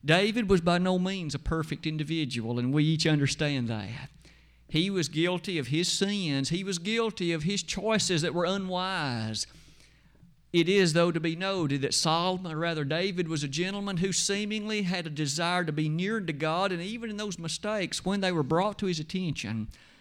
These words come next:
when those sins were brought before his eyes, he seemingly was so desirous of making things right. He would rush back to the side of God. That particular statement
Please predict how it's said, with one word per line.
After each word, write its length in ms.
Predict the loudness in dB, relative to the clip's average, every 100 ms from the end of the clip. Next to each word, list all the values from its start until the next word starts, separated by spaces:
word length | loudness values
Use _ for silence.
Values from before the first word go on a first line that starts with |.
| -6
when 140 | 0 2
those 180 | 2
sins 480 | 2 2 2 2 0
were 100 | -2
brought 280 | -2 -2 -4
before 320 | -4 2 4
his 200 | 4 2
eyes, 380 | 0 -2 -4 -4
he 140 | -4
seemingly 580 | -4 -4 -4 -4 -6 -6
was 160 | -4 -4
so 300 | -2 -2 -2
desirous 880 | -2 -2 -2 -4 -4 -4 -4 -6 -10 -16 -14
of 160 | -8 -4
making 420 | -2 -2 -2 -6
things 280 | -4 -4 -4
right. 640 | -4 -6 -8 -12 -12 -12 -16 -20 _ -20 _ -2
He 120 | 2
would 140 | 2
rush 380 | 2 4 4 4
back 260 | 2 0 0
to 80 | -4
the 80 |
side 320 | -2 -2 -2 -4
of 140 | -6
God. 640 | -8 -8 -12 -16 -18 -18 -20 -20 -20 _ _ _ _ _ -20 -2
That 200 | 0 2
particular 440 | 2 2 2 2
statement 580 | 0 0 -2 0 -2 -2